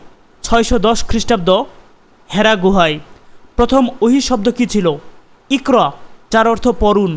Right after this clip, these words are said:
পড়ো। লাইলাতুল কদর কোন রাতে হয়? রমজান মাসের শেষ দশকের বিজোড় রাতগুলোর মধ্যে এক রাতে। লাইলাতুল,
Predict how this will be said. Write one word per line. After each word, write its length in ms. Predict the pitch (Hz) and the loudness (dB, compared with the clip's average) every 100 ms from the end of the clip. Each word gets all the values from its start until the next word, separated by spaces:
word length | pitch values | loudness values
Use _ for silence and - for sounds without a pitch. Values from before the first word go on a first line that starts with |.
| 147 - - - - - _ | -10 -18 -20 -20 -20 -20 _
পড়ো। 300 | 220 214 185 143 - - - - - 175 | 0 2 0 -4 -10 -12 -12 -14 -14 -2
লাইলাতুল 500 | 196 233 262 277 269 - | 2 2 0 -2 -2 0
কদর 320 | 247 220 208 269 - - | 2 2 0 -2 -8 0
কোন 160 | 247 233 | 2 2
রাতে 220 | 240 233 | 2 0
হয়? 280 | 190 175 151 - - - - - | 0 0 -2 -10 -20 -20 -20 -4
রমজান 400 | 170 208 226 262 | 0 2 2 2
মাসের 380 | 247 233 233 202 294 - | 0 0 0 -2 -4 -12
শেষ 340 | - - 269 - - 175 | -8 -2 -2 -2 -6 -2
দশকের 540 | 202 247 247 208 269 - - - - - - - 160 - | 0 0 2 2 0 -2 -18 -20 -20 -20 -20 -20 -8 0
বিজোড় 380 | 226 208 262 247 - 175 | 2 4 4 2 -4 -4
রাতগুলোর 640 | 180 202 208 196 226 240 | 0 0 0 0 2 2
মধ্যে 340 | 233 175 196 247 - - - - - _ | 0 0 -2 -2 -4 -14 -14 -16 -20 _
এক 180 | 202 214 208 | -2 0 0
রাতে। 300 | 196 180 151 151 - - - - - _ _ | -2 -2 -8 -8 -16 -20 -20 -20 -20 _ _
লাইলাতুল, 520 | 185 214 247 254 247 | 0 2 0 -2 -2